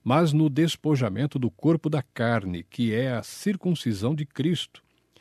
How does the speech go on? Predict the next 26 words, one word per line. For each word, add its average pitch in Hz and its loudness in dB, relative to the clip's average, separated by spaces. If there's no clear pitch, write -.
Você 127 2
teve 202 2
uma 196 2
cirurgia 147 2
muito 185 4
mais 143 2
dramática 131 -2
e 190 2
foi 170 2
interna. 120 0
Você 127 2
foi 180 0
sepultado 139 -2
juntamente 104 -2
com 139 -2
ele 139 0
no 135 8
batismo, 127 0
no 139 6
qual 139 0
igualmente 151 0
fostes 151 -4
ressuscitados 135 0
mediante 127 0
a 139 -4
fé 117 -4